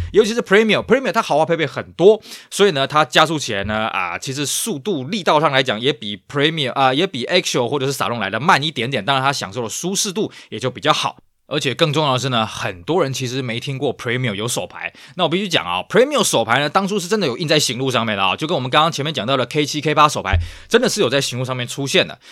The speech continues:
只是呢，它也是只样，只卖了第一批，可能只有卖第一年，第二年好像有少量的库存车了啊。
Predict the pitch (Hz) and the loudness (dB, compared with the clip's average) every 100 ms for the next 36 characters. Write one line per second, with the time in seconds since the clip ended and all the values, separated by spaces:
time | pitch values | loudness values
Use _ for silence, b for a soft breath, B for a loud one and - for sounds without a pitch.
0 | B - 156 262 208 202 - 269 196 143 | B -4 -2 2 2 2 4 2 4 0
1 | 185 143 127 170 101 - - 113 160 127 | -2 -2 4 4 2 -14 -8 0 2 2
2 | 117 - 165 151 151 151 143 160 190 190 | -2 -2 -4 -2 -6 -8 -4 -4 -2 0
3 | 135 147 151 127 160 147 151 92 101 262 | 2 2 0 0 -4 -2 -2 -4 -4 -2
4 | 285 220 151 113 147 147 143 95 131 113 | 2 2 0 0 -2 -2 -2 -2 -2 -4
5 | - 143 110 101 120 101 92 | -4 -4 -4 -4 0 2 0